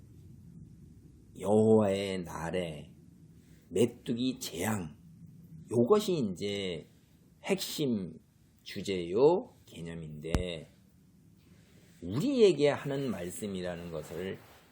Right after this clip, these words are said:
일단 먼저 중의적인 이야기예요. 또 하나는 이스라엘 민족에게 하는 말씀 먼저 살펴보겠습니다. 이스라엘 민족이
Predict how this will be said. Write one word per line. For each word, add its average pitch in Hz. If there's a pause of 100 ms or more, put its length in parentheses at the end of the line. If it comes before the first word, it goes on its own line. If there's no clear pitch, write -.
(100)
일단 95
먼저 82
중의적인 92
이야기예요. 98 (760)
또 -
하나는 147 (320)
이스라엘 170
민족에게 117
하는 101
말씀 82
먼저 80
살펴보겠습니다. - (800)
이스라엘 170
민족이 92